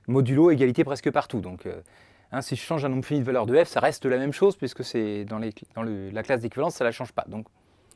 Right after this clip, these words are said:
ça pourrait pas tendre vers, F N pourrait pas tendre vers F en tous les points, ça c'est sûr, mais même pas presque partout. D'accord ? Je ne peux pas trouver un, un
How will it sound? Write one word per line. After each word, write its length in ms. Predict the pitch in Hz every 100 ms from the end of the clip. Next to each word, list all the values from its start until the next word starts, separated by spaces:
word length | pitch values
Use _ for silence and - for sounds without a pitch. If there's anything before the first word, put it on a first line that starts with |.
| _ _
ça 160 | - 101
pourrait 220 | 110 110
pas 140 | 165
tendre 220 | 160 170 135
vers, 200 | 123 -
F 220 | 147 175
N 120 | 165
pourrait 200 | 113 95
pas 120 | 139
tendre 200 | 139 120
vers 120 | 110 -
F 120 | 139 113
en 60 |
tous 100 | -
les 120 | 110
points, 220 | 104 160 160
ça 140 | 107
c'est 100 | 104
sûr, 300 | - 190 277 - - - - _ -
mais 200 | 180 233
même 200 | 190 214
pas 140 | 285
presque 220 | 262 202
partout. 260 | 220 - 196 - _ _ _ _ _ _ _ _ _ _ _ _ _ _ _ _ _ - _ _ - - _ _ 135
D'accord ? 280 | - 190
Je 80 | 156
ne 60 | 139
peux 60 | 170
pas 80 |
trouver 380 | 233 208 185 233
un, 180 | 202 190 -
un 100 | 139